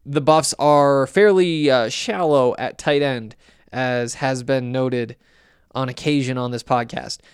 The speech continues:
Um, Brady Russell, a great start. Um, you compare him to the other number one tight ends in the Pac-twelve. Um, you, you think of, like, Brant Kuithe at Utah. Um, wow,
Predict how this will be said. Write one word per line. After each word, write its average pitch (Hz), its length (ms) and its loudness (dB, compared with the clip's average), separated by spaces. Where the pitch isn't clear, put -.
Um, 127 340 -2
Brady 175 320 6
Russell, 190 500 4
a 185 140 0
great 160 360 4
start. 117 420 -6
Um, 131 360 -2
you 202 160 8
compare 214 420 6
him 185 260 0
to 180 100 -4
the 160 140 4
other 156 180 6
number 151 360 2
one 143 240 2
tight 143 280 2
ends 139 460 -4
in 143 180 -2
the 143 60 -4
Pac-twelve. 139 800 2
Um, 131 320 0
you, 143 160 -6
you 156 180 -4
think 165 220 -2
of, 139 80 -2
like, 131 200 0
Brant 156 320 0
Kuithe 160 640 -4
at 139 220 -4
Utah. 165 920 4
Um, 123 800 -2
wow, - 240 -12